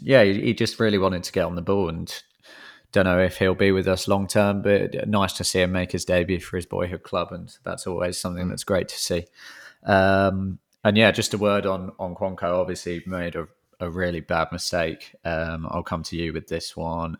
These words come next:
Speaker 1: Alfie. Um, yeah,
Speaker 2: Mm.
Speaker 1: it was a bad moment for him on his, on his first team debut. Um, and he also had a shaky moment before that as well. He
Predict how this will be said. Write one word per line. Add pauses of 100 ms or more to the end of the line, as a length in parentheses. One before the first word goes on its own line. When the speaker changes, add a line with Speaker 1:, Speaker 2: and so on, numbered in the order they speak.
Speaker 1:
Alfie. (420)
Um, (320)
yeah,
Speaker 2:
Mm.
Speaker 1:
it
was
a
bad
moment
for
him (160)
on
his,
on
his
first
team
debut. (200)
Um,
and
he
also
had
a
shaky
moment
before
that
as
well.
He